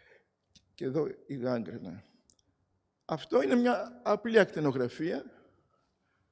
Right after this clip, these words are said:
Τα μετατάξια, οι φάλαγγες, εδώ πέρα δεν υπάρχει τίποτα. Εδώ πέρα η κεφαλή του μετατάξιου έχει φύγει. Το ίδιο εδώ κενό. Δεν είναι πολύ μεγάλη συ-, ε, σοφία να πούμε,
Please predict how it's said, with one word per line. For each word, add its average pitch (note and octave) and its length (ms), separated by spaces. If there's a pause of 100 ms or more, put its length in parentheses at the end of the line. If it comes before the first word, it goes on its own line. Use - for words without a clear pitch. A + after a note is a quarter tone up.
(240)
Τα - 120
μετατάξια, D#3+ 920 (240)
οι - 100
φάλαγγες, B3 600 (540)
εδώ D#4+ 180
πέρα D4+ 360 (300)
δεν F#3 240
υπάρχει F#3 360
τίποτα. A2 320 (960)
Εδώ D3 240
πέρα G#3 560
η B3 60
κεφαλή E3+ 340
του D#3 100
μετατάξιου C#3+ 640 (100)
έχει E3+ 220
φύγει. A2 500 (960)
Το - 100
ίδιο D#3 200
εδώ E3 140
κενό. C3+ 460 (420)
Δεν F3 180
είναι B2+ 280 (200)
πολύ D3 240
μεγάλη B2+ 460
συ-, B2+ 160
ε, G#2 500
σοφία C#3 380
να A#2+ 120
πούμε, D4 240